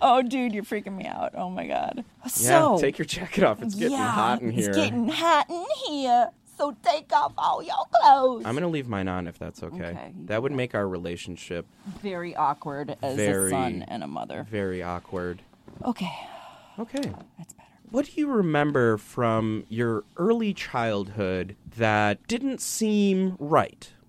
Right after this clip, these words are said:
Speaker 1: It started, I believe my use started because of some bullying that was taking place. So I was really big into the performing arts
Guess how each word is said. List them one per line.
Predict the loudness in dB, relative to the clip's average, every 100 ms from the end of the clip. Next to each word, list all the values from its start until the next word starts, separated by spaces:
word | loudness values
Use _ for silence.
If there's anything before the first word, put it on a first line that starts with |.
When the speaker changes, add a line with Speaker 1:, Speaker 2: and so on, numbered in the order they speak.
| _ 0
Speaker 1:
It | 0
started, | 2 0 2 2 4 2 0 -4 -10 _ _ _ _ 2
I | 4
believe | 4 2 2
my | 2 0
use | -2 -2 0 -2 -4 -6 -6
started | -4 0 2 2 0 -4 _ _ _ _ _ _ _ _ -4
because | -4 -2 0 2 2 0 2
of | 2 2
some | 0 0
bullying | 2 2 0 -2 -6 -10 -6
that | -4
was | -4
taking | -4 -4 -6
place. | -4 -8 -8 -12 -14 _ _ _ _
So | 2 6
I |
was | 6 6
really | 6 8 8 10 8
big | 6 4 4 2
into | 4 6 4 2 2 2 4 2 2
the | 0
performing | 0 0 2 4 4
arts | 2 0 -2 -4